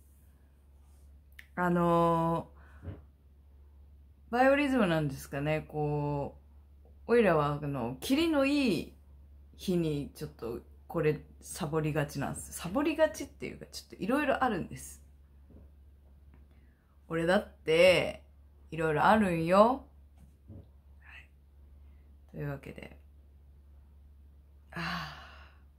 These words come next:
ー。っていうね。いや、そんなことはどうだっていいんですよ。俺、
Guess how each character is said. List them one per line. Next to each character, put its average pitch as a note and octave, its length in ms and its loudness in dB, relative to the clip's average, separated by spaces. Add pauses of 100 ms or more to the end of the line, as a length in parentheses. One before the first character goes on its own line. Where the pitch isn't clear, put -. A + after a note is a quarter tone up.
(1120)
ー。 - 40 -20
っ - 20 -20
て E3 80 -14
い D#3+ 80 -10
う - 20 -12
ね。 E3 240 -14 (1120)
い - 40 -14
や、 D#3 120 -6
そ F3 140 -12
ん - 20 -8
な F#3+ 80 -8
こ G3 80 -10
と F3+ 80 -8
は D#3 60 -4
ど D3 80 -6
う - 20 -6
だ D3 80 -8
っ C#3 40 -8
て - 120 -14
い C#3 40 -8
い - 20 -8
ん B2+ 40 -10
で - 60 -12
す - 120 -16
よ。 - 100 -14 (1300)
俺、 C#3+ 320 -8